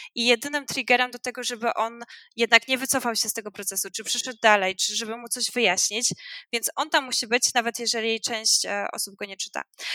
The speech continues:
E, a teraz, e, ta część, w której się nie zgadzam z tym zdaniem. E, robiliśmy ostatnio,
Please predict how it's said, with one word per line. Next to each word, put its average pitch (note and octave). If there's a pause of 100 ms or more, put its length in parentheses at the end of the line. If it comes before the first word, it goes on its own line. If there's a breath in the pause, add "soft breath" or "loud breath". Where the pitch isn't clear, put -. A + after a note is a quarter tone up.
(260 loud breath)
E, G3
a -
teraz, C4+
e, A3+
ta B3+
część, C4
w -
której A#3+
się -
nie A#3+
zgadzam F#3+
z -
tym F#3+
zdaniem. F3+ (500)
E, G3 (360)
robiliśmy A#3
ostatnio, G#3+